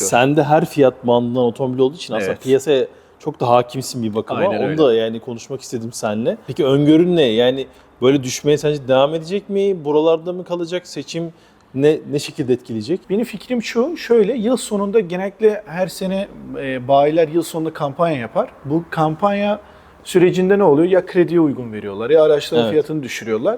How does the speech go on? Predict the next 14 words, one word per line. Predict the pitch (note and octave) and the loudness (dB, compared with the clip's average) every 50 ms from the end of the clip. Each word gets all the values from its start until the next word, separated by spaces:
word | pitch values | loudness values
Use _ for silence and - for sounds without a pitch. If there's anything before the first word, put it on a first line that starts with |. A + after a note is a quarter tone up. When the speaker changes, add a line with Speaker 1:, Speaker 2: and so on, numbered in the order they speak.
| - - _ | -6 -14 _
Speaker 1:
Şimdi | - - - G3+ G#3+ G#3+ | -10 -6 -2 -2 0 0
bir | A3 G3+ | 0 0
de | |
üstüne | C4 - D#3+ - - - G3+ G#3+ G3+ | -2 -2 -4 -4 0 2 4 6 6
bu | A3 | 6
eklenince | G#3+ G3 G3 - A3+ A3+ B3 A3 F3+ D3+ F#3+ A#3+ C#4 D#4+ - - - - - | 6 4 4 4 4 6 6 6 4 4 4 4 4 2 -2 -10 -8 0 2
daha | C#3+ F#3 G3+ | 4 4 6
da | F#3 F3 | 4 2
fiyatları | - - C#3+ A#2+ - - B2+ A#2 | 2 2 0 0 2 0 -2 0
geri | A2 A#2+ B2 B2 A#2 | 2 2 2 4 4
geldi. | A#2+ A#2+ A#2 A#2+ D3 A#3+ D4 - - - - _ | 2 0 0 0 -2 -6 -6 -8 -14 -20 -20 _
Şimdi | - - A3 G#3+ | -4 -4 -2 2
kampanyalar | - G#3 G3+ F#3+ G3+ A3 A3 A3 G#3+ A3 A#3 G#3+ G3+ | 2 4 4 4 4 2 2 4 4 4 4 2 2
bitti. | D#3 C#3 - - - F#3+ | 0 -2 -6 -8 -10 -10